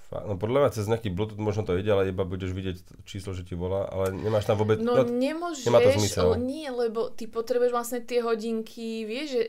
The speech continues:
Speaker 2: ich akože spustiť.
Speaker 1: Mhm, mhm,
Speaker 2: Vie-,
Speaker 1: ok.
Speaker 2: vieš čo, vie-, vieš, no akože z
Speaker 1: Mhm.
Speaker 2: pôvodných tých nastavení to sa vždy cez tú apku spúšťa
Speaker 1: Mhm.
Speaker 2: ako takú a vlastne ty si nedokážeš do hodiniek, e, Wear,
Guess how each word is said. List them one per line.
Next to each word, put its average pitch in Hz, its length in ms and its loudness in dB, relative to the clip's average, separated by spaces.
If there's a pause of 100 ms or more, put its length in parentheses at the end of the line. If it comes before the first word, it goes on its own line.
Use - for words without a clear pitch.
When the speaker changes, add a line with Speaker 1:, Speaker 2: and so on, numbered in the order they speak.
(180)
Speaker 2:
ich 208 220 -8 (100)
akože 226 280 -4
spustiť. - 800 -8
Speaker 1:
Mhm, 95 180 -2 (300)
mhm, 90 240 -6
Speaker 2:
Vie-, 190 160 -2
Speaker 1:
ok. 220 40 -2
Speaker 2:
vieš 202 160 -2
čo, 320 160 -8
vie-, 254 200 -6
vieš, 262 220 -8
no 254 140 -4
akože 247 320 -4 (120)
z - 160 -14
Speaker 1:
Mhm. - 100 -8
Speaker 2:
pôvodných 262 500 0
tých 233 200 -8
nastavení 240 580 -8
to 233 120 -10
sa 233 120 -6
vždy 220 180 -8
cez 226 200 -10
tú 240 160 -8
apku 226 460 -8
spúšťa 113 640 -6
Speaker 1:
Mhm. - 100 -6
Speaker 2:
ako - 160 -8
takú 165 440 -8 (420)
a - 100 -10
vlastne 214 300 -2
ty 220 120 -8
si 220 140 -12
nedokážeš 226 580 -2
do 208 120 -2
hodiniek, 214 640 -4 (300)
e, 185 140 -6 (380)
Wear, 208 380 0